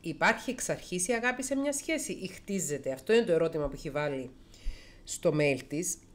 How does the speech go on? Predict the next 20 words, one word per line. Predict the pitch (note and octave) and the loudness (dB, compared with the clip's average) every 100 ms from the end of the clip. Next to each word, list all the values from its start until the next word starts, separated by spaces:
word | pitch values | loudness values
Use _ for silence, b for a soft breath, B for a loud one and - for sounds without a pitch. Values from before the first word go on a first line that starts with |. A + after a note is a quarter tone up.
| - | 0
Αλλά | D#3+ D#3 D#3 G3+ A#3+ | 4 6 8 8 8
η | G3 | 6
ουσία | F3+ E3+ - C#4+ E4+ B3 | 2 2 6 8 10 8
του, | - D3+ D3 C#3+ C#3+ C#3 C3+ | 4 0 0 0 -2 -6 -4
της | E3 | -4
ιστορίας | D3 - C#3+ C#3 C3+ B2+ | -2 -2 0 0 0 -2
της | A3 A#3+ | -2 2
είναι | C4+ A#3 | 4 6
ότι | A3 A3 G#3+ B2+ - b b b - | 6 6 4 -6 -8 b b b -4
απογοητεύτηκε | D#3+ D#3+ D3+ C#3+ C#3+ F#3+ A3 - C#3+ B2+ A2 G#2+ - | 0 0 0 0 2 4 2 2 -6 -6 -8 -12 -10
από | C#3+ C#3 | -8 -4
μια | C3+ D#3+ E3 D3+ B2+ | -2 0 2 0 -2
ερωτική | - C#3 C3+ B2+ - | -6 -6 -6 -8 -8
σχέση | - - - - A#3+ F4+ - - - - B B B B - | -6 -4 -4 0 0 0 -6 -20 -20 -20 B B B B -4
και | D3+ | 2
ένα | D#3 D#3+ | 2 2
χωρισμό | D3+ - C#3 C3 C#3+ C#3 | -2 -4 -4 -2 -4 -2
άδικο | C#3 D3 D3 C#3 | 0 0 -2 -6
και | C3+ - | -10 -12
ξαφνικό | - - - A2 D#3+ C#4+ | -12 -10 -10 -4 -2 -2